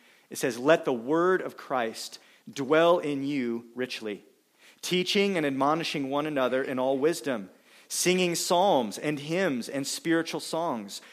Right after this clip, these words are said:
with thankfulness in your hearts to God." Paul's point is that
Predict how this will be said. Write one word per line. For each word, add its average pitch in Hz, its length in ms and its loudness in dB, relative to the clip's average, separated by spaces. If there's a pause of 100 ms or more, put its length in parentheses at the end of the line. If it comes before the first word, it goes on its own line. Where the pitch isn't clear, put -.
with 147 220 0
thankfulness 165 540 -2
in 156 60 -6
your 156 120 -4
hearts 131 320 -2
to 151 100 -6
God." 143 360 -2 (600)
Paul's 185 240 6
point 208 400 4
is 170 160 2
that 160 280 4